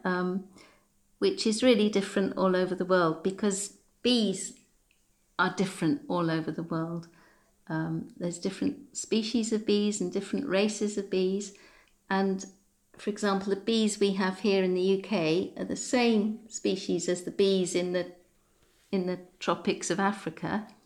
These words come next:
but their biology and behaviour is completely different. So those bees in the tropics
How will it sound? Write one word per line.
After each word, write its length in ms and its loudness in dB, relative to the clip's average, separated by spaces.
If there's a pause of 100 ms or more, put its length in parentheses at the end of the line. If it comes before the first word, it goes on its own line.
(680)
but 220 -4
their 180 2
biology 560 4
and 140 0
behaviour 480 0
is 240 -4
completely 720 -2
different. 680 -2 (560)
So 120 0
those 280 4
bees 360 2
in 140 4
the 80 2
tropics 840 -2